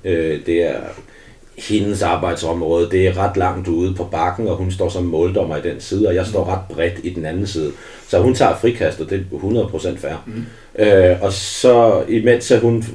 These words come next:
Speaker 1: øh, lige det hun fløjter det, så bevæger jeg mig derhen af, fordi hvis hun nu, hvis min makker nu ikke fløjter det,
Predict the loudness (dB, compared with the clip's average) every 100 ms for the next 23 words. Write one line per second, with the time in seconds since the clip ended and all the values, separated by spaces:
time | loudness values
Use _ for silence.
0 | -6 -6 -8 -8 0 2 6 6 4 2
1 | 4 4 4 2 4 4 6 6 4 2
2 | 0 -4 0 0 0 -4 -4 -4 -6 -8
3 | -16 -20 -20 -20 2 2 4 0 0 2
4 | 2 0 -2 -4 -4 -2 -2 -2 0 0
5 | -2 -2 -2 -2 -2 -6